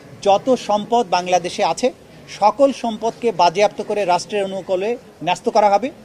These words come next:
এবং সেখান থেকে রাষ্ট্র সকল শহীদ পরিবারকে যথোপযুক্ত ক্ষতিপ্রদান, ক্ষতিপূরণ প্রদান করবেন, সকল আহত প-, পরিবারকে যথোপযুক্ত ক্ষতিপূরণ প্রদান করবেন। এটা হচ্ছে ক্ষতিপূরণের ব্যাপারে আদেশ। আর একটা অবজারভেশন তারা দিয়েছেন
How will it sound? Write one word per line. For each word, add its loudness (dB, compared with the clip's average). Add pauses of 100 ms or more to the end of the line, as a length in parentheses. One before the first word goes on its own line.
(360)
এবং 4
সেখান 0
থেকে 0
রাষ্ট্র 0 (460)
সকল 2
শহীদ 0
পরিবারকে 4 (600)
যথোপযুক্ত 0
ক্ষতিপ্রদান, -2 (240)
ক্ষতিপূরণ -2
প্রদান 0
করবেন, 0 (340)
সকল 4 (140)
আহত 4
প-, -2 (200)
পরিবারকে 0
যথোপযুক্ত -4
ক্ষতিপূরণ -4 (260)
প্রদান 6
করবেন। -6 (280)
এটা 4
হচ্ছে 0
ক্ষতিপূরণের -2
ব্যাপারে 0
আদেশ। -2 (520)
আর 0
একটা 2
অবজারভেশন 2
তারা 0
দিয়েছেন -2